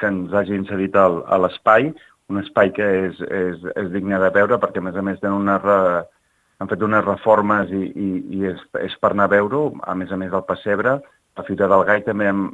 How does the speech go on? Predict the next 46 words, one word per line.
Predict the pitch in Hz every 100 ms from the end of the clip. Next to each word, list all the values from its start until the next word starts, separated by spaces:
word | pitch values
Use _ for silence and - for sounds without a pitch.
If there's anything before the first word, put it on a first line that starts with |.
| -
he, | 98 98 95 90 85 _ _ -
he | 95
sentit | 101 98 98
a |
dir | 92
que | 95
estarà | - 95 92
oberta | 92 101 98 98
per | 90
poder | 95 92 90
visitar. | 80 95 113 131 160 - _ _ _ _ -
I | 104
després | 101 104
també | - 107 104
vull | 104 113 107
donar | 110 107
les | 98
gràcies | 95 107 127 113 107
a | 101 92
Pallissa | 90 92 98 113
Ràfols, | 107 110 - 127 -
perquè | 110 98
també | 98 98 95 98 90 92
el | - - 101
que | 113
és | 101
la | 120
urna | 110 107 107 110
del | 104
pessebre, | - 101 117 107 101
per | 101 98 101 - - -
intentar | 113 104 98 113 110 107 95 - - _ _ _
que | 110
no | 104
hi | 104
hagi, | 107 98 107 107 104 101 95 92 90 - - - _ -
doncs, | 98 -
cops | 113 117 95
a, | 110 104
a | 101
les | 98 -
figures | 95 113 110 98
i | 104
això, | 123 123
doncs, | 110
han | 101 - 98 98